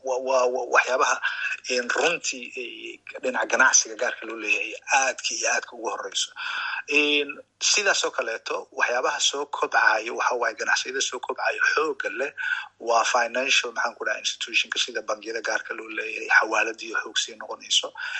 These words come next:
Een, dhinacaas isku darkooda markaa fiirsid, waxay leedahay awood runtii muuqata hadday noqoto qaabka ay u dhisan tahay iyo qaabka ay ugu adeegto dadka labadaba.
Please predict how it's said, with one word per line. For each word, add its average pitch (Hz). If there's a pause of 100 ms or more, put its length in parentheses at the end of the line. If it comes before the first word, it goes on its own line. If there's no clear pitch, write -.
(400)
Een, 135 (320)
dhinacaas -
isku -
darkooda -
markaa -
fiirsid, -
waxay -
leedahay -
awood 131
runtii 143
muuqata 113 (540)
hadday -
noqoto 123 (580)
qaabka -
ay -
u 160
dhisan 135
tahay -
iyo 120
qaabka 131
ay 127
ugu 131
adeegto -
dadka -
labadaba. -